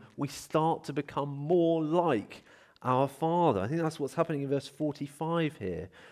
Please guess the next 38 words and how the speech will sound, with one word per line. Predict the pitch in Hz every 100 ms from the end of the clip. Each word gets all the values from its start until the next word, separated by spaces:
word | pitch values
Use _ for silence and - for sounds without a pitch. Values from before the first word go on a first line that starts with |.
| -
where | 123
it | 127
talks | 151 -
about | 135 120
loving | 170 170 139
our |
enemies, | 117 113 113
pray | - 190
for | 185
those | 113 104
who | -
persecute | 139 143 - - 101
you, | 95 101 104 - - _ -
that | 170 190 190
you | 160 185
may | 165 175 180
be | 160 160 156
children | - - 202 202 196 190
of | 180 160
your | 156
Father | 147 - 156 147 139 127 123
in | 117 113
heaven. | 113 113 - 55 - _ _ _ _ _ _ _ _
He's | 170
not | 226
saying | 196 180
if | 180 165
you | 170
start | 156 - 170 170 -
behaving | 139 147 151 131 113
yourself, | 110 104 104 90 107 117
then | 113 113
maybe | 120 127 120
you | 110 113
can | - 98
become | 101 - 127 107
his | 113 -
children. | 117 104 87 - -